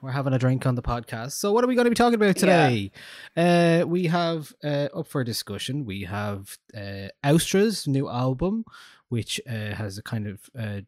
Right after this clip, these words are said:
Speaker 1: very strange title, which I currently can't remember, but I'm gonna remember right now. It's called High Rudin, fourth album from Canadian artist, uh, Austra. We'll be talking about that. That'll be our album of the week. Got songs from Jessie Ware, Arca, Hayley Williams, and Participant coming up.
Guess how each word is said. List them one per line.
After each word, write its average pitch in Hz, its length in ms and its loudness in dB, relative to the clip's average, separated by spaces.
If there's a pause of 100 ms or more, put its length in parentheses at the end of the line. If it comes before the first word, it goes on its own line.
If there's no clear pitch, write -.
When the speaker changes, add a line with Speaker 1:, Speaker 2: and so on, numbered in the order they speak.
(140)
Speaker 1:
very 117 140 -4
strange 107 520 -4
title, 110 360 -6
which 135 120 -8
I 90 120 -8 (120)
currently 107 220 -10
can't 107 160 -10
remember, 120 260 -6
but 107 120 -4
I'm 92 80 -8
gonna 95 160 -8
remember 98 280 -6
right 98 160 -6
now. 127 120 -2
It's 156 100 -4
called 175 200 2
High 196 200 4
Rudin, 180 480 2 (420)
fourth 143 300 4
album 131 240 6
from 123 240 0
Canadian 117 320 0
artist, 117 500 -4
uh, 113 200 -4 (100)
Austra. 139 340 2
We'll 156 100 2
be 107 40 -2
talking 117 160 2
about 110 120 0
that. 120 120 0
That'll 110 140 -6
be 110 60 0
our 107 60 -2
album 113 200 -4
of 113 140 -2
the 120 40 0
week. 180 260 0 (360)
Got 143 160 2
songs 151 240 4
from 135 80 4
Jessie 143 340 4
Ware, 135 460 4
Arca, 135 760 2
Hayley 123 260 0
Williams, 120 460 0
and 110 140 -8
Participant - 460 -4
coming 113 180 -2
up. - 200 -2